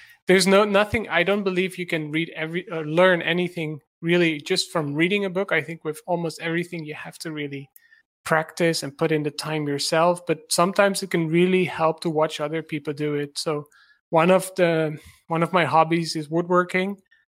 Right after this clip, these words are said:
Uh, I don't have a lot of time for it, and I, I, I wanna do it more, but, but I do notice that just by looking at a lot of YouTube videos of people building stuff, I learned so much.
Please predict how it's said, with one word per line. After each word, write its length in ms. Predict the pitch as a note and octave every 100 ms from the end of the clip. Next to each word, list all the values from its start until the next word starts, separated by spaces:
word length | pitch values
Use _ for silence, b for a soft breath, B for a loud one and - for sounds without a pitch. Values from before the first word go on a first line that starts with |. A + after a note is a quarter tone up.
| _ E3
Uh, 220 | D3+ C#3+
I 140 | D3+ D#3
don't 260 | D#3+ E3+
have 180 | D#3+ E3
a 60 | D#3+
lot 200 | D#3 E3+
of 140 | F3+
time 280 | - F#3 F3+
for 240 | F#3+ F3+
it, 160 | F3 F#3
and 160 | E3+ D3+
I, 320 | D3 D#3 E3 F3+
I, 240 | D#3 D#3
I 100 | D#3+
wanna 280 | D3+ E3 F3+
do 160 | E3 E3+
it 120 | D#3
more, 420 | D#3 E3 F#3 G3 b b b _
but, 260 | E3 E3 _
but 180 | F3 E3 _ _
I 180 | D#3 D3 _ _ _
do 160 | F#3 G3
notice 480 | F3+ E3 G3 E3+ -
that 180 | D#3 D3+ _ -
just 360 | E3+ F3+ -
by 140 | F#3+ D3+
looking 400 | D#3 F3 F3 E3
at 120 | D3+
a 60 | D3+
lot 160 | D#3
of 80 | D#3
YouTube 500 | D3 D#3+ E3+ G3+ D#3+
videos 640 | D#3+ D3+ D3+ D3 D3+ - G#3+
of 160 | F3
people 460 | - D#3+ D#3+ C#3+ B2+ _
building 380 | D#3+ E3+ F#3 E3+
stuff, 380 | - D3+ D3+ D#3
I 120 | D3
learned 380 | D3+ D#3+ D#3 D3+
so 400 | - - F3 E3
much. 480 | D3+ D3 - -